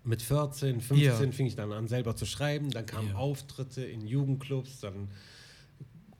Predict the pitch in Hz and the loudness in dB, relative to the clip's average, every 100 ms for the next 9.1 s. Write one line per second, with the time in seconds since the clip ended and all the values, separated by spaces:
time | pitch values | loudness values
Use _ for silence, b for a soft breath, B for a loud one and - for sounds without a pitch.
0 | - 139 131 123 120 117 120 131 160 143 | -8 2 2 4 2 0 -2 2 4 4
1 | 139 131 143 139 - 156 139 147 143 131 | 0 -2 -2 -4 -6 -8 -6 -4 -4 4
2 | 131 117 113 101 98 - - 127 117 95 | 6 6 2 -2 -6 -10 -6 -4 -4 -8
3 | - - - - 117 127 131 135 127 - | -14 -20 -20 -4 0 0 2 2 2 2
4 | 147 156 135 113 120 165 160 156 151 - | 0 2 2 0 2 2 0 -2 -4 -2
5 | 147 143 143 139 135 - 147 143 143 147 | -4 -2 -6 -2 -4 -2 -2 0 -2 -2
6 | 143 B B B B 120 117 107 110 107 | -6 B B B B -4 -4 -4 -4 -2
7 | 104 113 - - - - 123 127 120 110 | -2 -4 -10 -20 -20 -6 -2 2 2 2
8 | 135 135 131 127 185 - - 185 180 185 | 0 2 0 0 -2 0 0 2 2 -2